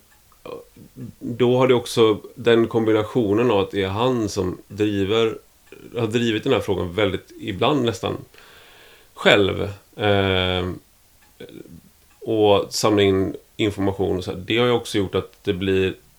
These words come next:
som att det är bara rättshaverister,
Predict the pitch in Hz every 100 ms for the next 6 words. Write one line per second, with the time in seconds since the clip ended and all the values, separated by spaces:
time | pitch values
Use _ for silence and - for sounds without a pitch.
0 | _ - - 92 - _ _ _ _ _
1 | _ 101 104 110 104 98 110 - - -
2 | - - - - 95 98 95 - - 104
3 | 101 95